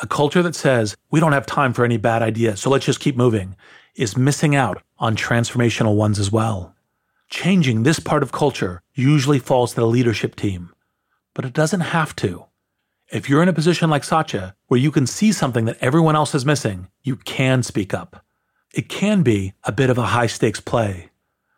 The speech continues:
but even if it's not rewarded in the moment, in fact, even if it's punished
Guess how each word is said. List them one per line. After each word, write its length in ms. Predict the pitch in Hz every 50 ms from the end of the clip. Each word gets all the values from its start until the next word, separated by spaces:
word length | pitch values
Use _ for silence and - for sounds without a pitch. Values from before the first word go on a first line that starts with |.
| _ _ _
but 160 | - 123 123 -
even 320 | - - 139 160 160 190 180
if 80 | 156
it's 140 | 151 143 -
not 140 | 151 139 151
rewarded 480 | 139 113 107 107 113 123 135 135 127 120
in 80 | 113
the 60 | 110
moment, 320 | 107 104 101 95 90 87 - _ _ _
in 160 | - 110 104
fact, 520 | - - - 139 123 110 101 - - - - _ _
even 240 | - 120 120 127 127
if 60 | 110
it's 140 | 113 - -
punished 600 | _ - - - 180 190 160 110 - - -